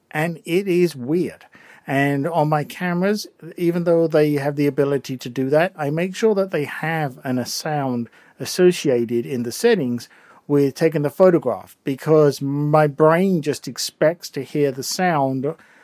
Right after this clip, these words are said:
that says, "Okay, yep, you've taken the picture, it's good, you can lower the camera, move," whatever it may be.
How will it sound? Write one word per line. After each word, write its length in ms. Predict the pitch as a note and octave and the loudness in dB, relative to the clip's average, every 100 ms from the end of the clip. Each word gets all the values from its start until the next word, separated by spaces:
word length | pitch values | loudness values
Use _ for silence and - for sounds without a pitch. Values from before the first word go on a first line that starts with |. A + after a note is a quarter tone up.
| _ | _
that 240 | - B2+ B2 | -4 -4 -4
says, 480 | - D3 C3+ B2+ - | 0 2 2 0 -2
"Okay, 340 | F3 E3+ E3 E3 | -2 2 2 2
yep, 380 | D#3+ C#3+ D3 - | 0 2 0 0
you've 200 | C3+ B2 | -8 -4
taken 320 | D#3 D3+ D3 | -2 0 -2
the 60 | C3 | -4
picture, 420 | - C3 - C3+ | -2 -4 -2 -4
it's 280 | D3+ D3+ - | -2 -4 -6
good, 400 | - C3 B2+ B2 | -4 0 0 -4
you 100 | B2 | -6
can 200 | B2+ B2 | -4 0
lower 260 | C3 B2+ | 2 2
the 120 | A#2+ | 0
camera, 520 | A#2 - C3 B2+ B2 A#2+ | -4 -6 -4 -2 -2 -2
move," 540 | C3+ C#3 C3 B2+ A#2+ | 0 0 2 -2 -4
whatever 380 | B2 A#2+ A#2 A2 | -2 0 0 -4
it 100 | A2+ | -8
may 160 | A2+ | -8
be. 380 | G#2+ C#3 A#2 F#2+ | -6 -4 -4 -6